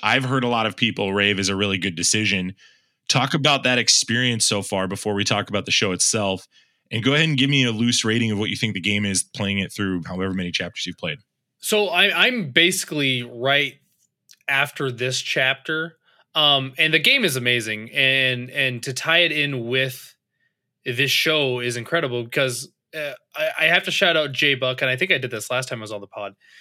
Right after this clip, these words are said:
Speaker 2: but Jay Buck has been doing these comparison videos where he shows, like, scenes in the video game and scenes from the show, and how, like, how well they've matched things up is incredible. They,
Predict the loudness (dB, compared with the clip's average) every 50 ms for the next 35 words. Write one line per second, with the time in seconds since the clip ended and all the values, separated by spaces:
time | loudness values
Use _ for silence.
0 | -20 -20 _ _ -2 2 4 6 6 6 6 2 2 2 2 2 2 0 -2 -2
1 | -2 -2 -2 -4 -6 -6 -6 -4 -2 -2 -2 -2 -4 -4 -2 -2 0 0 -2 -2
2 | -4 -4 -6 -8 -6 -6 -4 -4 -2 -2 -2 -2 -4 -4 -4 -4 -4 -4 -6 -4
3 | -4 -4 -4 -4 -4 -4 -6 -4 -4 -2 -2 -2 -2 -2 -2 -4 -4 -6 -8 -12
4 | _ _ -20 -20 _ _ _ 0 0 0 0 -2 -6 -4 -2 0 0 2 2 0
5 | 0 -2 -4 -4 -4 -6 -4 -2 -2 -2 -2 -4 -2 -2 -2 0 0 0 0 0
6 | -2 -2 -4 -8 _ -20 -20 -6 _ 2 4 4 4 2 0 2 2 2 4 4
7 | 2 2 2 0 0 -2 -6 -12 _ _ _ _ _ _ _ _ _ -4 0 0
8 | 2 2 2 0 -2 -2 -2 0 0 2 2 2 2 2 0 0 0 0 0 0
9 | -2 -4 -4 -2 -4 -4 -4 -6 -8 -6 -4 -2 -2 -2 -2 -6 -8 -8 -6 -4
10 | -4 -4 -4 -6 _ _ _ _ -2 -2 0 0 -4 -6 -8 -10 -12 -8 -8 -8
11 | -8 -8 -12 -18 _ _ _ _ _ _ _ _ 4 4 4 4 2